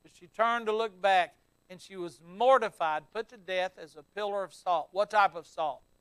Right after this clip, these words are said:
Well, even the deers wouldn't lick that lump of salt because it lost all its saltiness. It lost all its savior.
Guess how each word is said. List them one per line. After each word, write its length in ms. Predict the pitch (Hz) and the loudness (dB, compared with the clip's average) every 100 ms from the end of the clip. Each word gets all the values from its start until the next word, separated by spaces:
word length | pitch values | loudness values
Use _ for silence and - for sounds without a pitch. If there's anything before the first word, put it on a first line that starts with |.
| _ _ _ _ - | _ _ _ _ 2
Well, 240 | 214 240 | 6 6
even 280 | 269 247 233 | 4 -2 -2
the 100 | 226 | -2
deers 500 | 190 262 254 208 160 | -2 0 2 0 -2
wouldn't 260 | 196 185 190 | -10 -6 -6
lick 240 | 196 _ | -6 _
that 220 | 196 196 | -4 -4
lump 220 | 190 175 165 | -8 -14 -16
of 100 | - | -8
salt 380 | 180 175 170 _ _ _ - | 0 0 0 _ _ _ -10
because 340 | 160 208 165 | 2 2 2
it 120 | 180 | -6
lost 440 | 170 196 214 - 220 | 4 8 6 4 2
all 240 | 202 208 | 4 4
its 160 | 202 - | -2 -14
saltiness. 840 | - 220 214 208 165 147 _ _ _ _ _ _ _ | 2 4 4 2 -16 -18 _ _ _ _ _ _ _
It 60 | 180 | 4
lost 420 | 202 226 220 - | 8 8 8 4
all 220 | 208 202 | 4 4
its 160 | 196 - | -2 -12
savior. 580 | - 226 214 185 147 | -4 0 0 0 -10